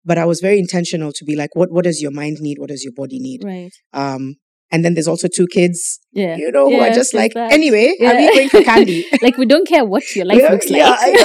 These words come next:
Speaker 1: know.
Speaker 2: <laughs>
Speaker 1: And also teaching them. So I, I go to Karura a lot with them and I'm teaching them about the grounding co-, technique for anxiety.
Speaker 2: Mm.
Speaker 1: But dealing with the hate, it evolves. I feel like,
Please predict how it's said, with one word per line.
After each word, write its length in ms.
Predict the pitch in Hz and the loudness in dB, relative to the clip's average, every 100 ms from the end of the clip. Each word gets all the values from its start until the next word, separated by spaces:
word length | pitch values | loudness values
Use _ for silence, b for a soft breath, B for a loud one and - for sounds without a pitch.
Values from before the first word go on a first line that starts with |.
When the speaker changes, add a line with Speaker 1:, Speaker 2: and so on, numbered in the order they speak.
| - | 6
Speaker 1:
know. 260 | 277 233 214 440 | 6 6 2 0
Speaker 2:
<laughs> 100 | - | 0
Speaker 1:
And 100 | 202 | 2
also 200 | 214 - | 2 2
teaching 400 | 349 226 - 185 | 2 4 2 2
them. 260 | 170 202 180 | 2 0 0
So 120 | 190 | 0
I, 80 | 175 - | -2 -4
I 100 | 175 | -10
go 160 | 165 202 | -4 -4
to 120 | 208 | -6
Karura 380 | - 160 180 156 | -8 -6 -4 -6
a 60 | 151 | -6
lot 60 | - | -8
with 120 | 147 | -8
them 140 | 151 147 | -6 -8
and 100 | 143 | -10
I'm 100 | 143 | -12
teaching 280 | 165 - | -12 -10
them 60 | 147 143 | -12 -10
about 120 | 156 | -10
the 60 | 139 | -8
grounding 360 | 143 151 151 | -8 -6 -8
co-, 120 | 147 147 - | -10 -14 -8
technique 380 | 135 - 160 - | -8 -4 -6 -6
for 100 | 143 | -10
anxiety. 600 | 139 147 147 147 - 123 | -8 -8 -6 -8 -10 -8
Speaker 2:
Mm. 280 | 226 214 208 220 | -6 -6 -8 -8
Speaker 1:
But 200 | 170 180 - _ _ _ _ _ | -6 -6 -10 _ _ _ _ _
dealing 320 | 175 277 381 269 | -4 0 0 0
with 140 | 175 | -2
the 80 | 165 | -2
hate, 340 | 160 185 190 - - _ _ _ _ _ _ - - | -2 -2 -4 -12 -16 _ _ _ _ _ _ -20 -8
it 160 | 170 190 | -6 -4
evolves. 520 | 175 165 180 151 139 | 0 2 2 0 -4
I 80 | 156 | -6
feel 200 | 156 196 | -6 -2
like, 220 | 170 151 | -2 -2